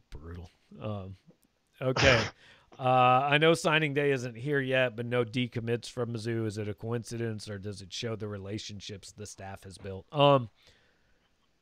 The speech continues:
Speaker 1: yeah, I mean, I guess let's get there, right? Uh, let's, signing day is two weeks, I guess, from today.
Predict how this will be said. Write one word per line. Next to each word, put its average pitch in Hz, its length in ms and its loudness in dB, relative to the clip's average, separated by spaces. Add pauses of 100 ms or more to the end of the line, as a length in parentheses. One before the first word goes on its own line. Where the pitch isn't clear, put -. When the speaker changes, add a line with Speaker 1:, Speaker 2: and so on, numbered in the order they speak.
(420)
Speaker 1:
yeah, 185 160 8
I 175 40 8
mean, 175 220 4 (260)
I 165 100 6
guess 156 240 4
let's 156 200 -2
get 107 300 -8
there, 147 360 -2 (220)
right? 123 280 -4 (600)
Uh, 139 240 0
let's, 135 260 0 (640)
signing 156 380 0
day 139 380 2
is 110 800 -4
two 139 260 -6
weeks, 139 400 0
I 113 80 -6
guess, 123 200 -4
from 156 200 -8
today. 107 760 -8